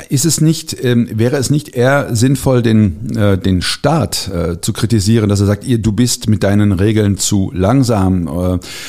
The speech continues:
als die Immobilienwirtschaft, die ja eigentlich, äh, das ist ja schon fast ein Naturgesetz, mit dem bin ich zur Welt gekommen, dass die Immobilienwirtschaft eigentlich, jetzt sind sie natürlich alle nachhaltig, Klammer auf, Klammer zu,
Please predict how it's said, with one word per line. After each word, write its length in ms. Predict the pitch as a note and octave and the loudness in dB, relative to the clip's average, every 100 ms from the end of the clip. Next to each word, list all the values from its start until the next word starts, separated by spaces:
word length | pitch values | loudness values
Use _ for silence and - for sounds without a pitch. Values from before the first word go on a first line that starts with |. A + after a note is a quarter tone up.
| - | -10
als 200 | - G#2 | -4 -4
die 180 | - A#2 | -2 -2
Immobilienwirtschaft, 880 | G#2+ G2 A2 G#2 G2+ - - G2 - | 0 2 2 2 0 0 0 -2 -2
die 80 | G#2 | 0
ja 160 | G#2 | 0
eigentlich, 440 | F2 G#2+ G#2+ G2+ - - - - - - - | 0 0 0 -2 -8 -16 -18 -18 -20 -16 -6
äh, 160 | G#2+ G#2 | -4 -2
das 140 | - F#2 | -4 -2
ist 100 | B2 | -2
ja 80 | A2 | 0
schon 140 | A2 | 0
fast 200 | A#2 A#2 | -2 0
ein 40 | |
Naturgesetz, 580 | A2 E2+ F#3+ G3 E2+ E2 | -2 0 -2 0 -2 -2
mit 120 | F#2+ | -2
dem 120 | F#2+ F#2+ | 0 0
bin 100 | A2+ | 0
ich 80 | |
zur 140 | - G2+ | 0 0
Welt 220 | B2+ - | 0 -2
gekommen, 440 | C#3+ - D2+ C#2+ | -4 -2 -2 -2
dass 160 | C#2+ E2+ | -4 -4
die 100 | G2 | -2
Immobilienwirtschaft 880 | G#2+ F#2+ A#2+ C#3+ C3 - C3+ - - | 0 0 0 2 0 0 -2 -4 -6
eigentlich, 640 | F#2+ A2+ A#2 B2 A#2+ - - - | -2 0 2 2 0 -8 -14 -12
jetzt 360 | - G2+ A2 - | -2 0 0 0
sind 140 | A2+ | 0
sie 100 | G2+ | 0
natürlich 320 | G2+ F2+ F2+ - | 0 -2 -4 0
alle 120 | E2+ | 2
nachhaltig, 560 | F2 G#2 A#2+ A#2 A2 | 2 2 0 0 -2
Klammer 280 | - F#2 F#2 | 0 0 0
auf, 160 | D#2 E2+ | -2 -4
Klammer 280 | F2+ F#2 G#2 | -2 0 0
zu, 300 | - B2+ | 2 2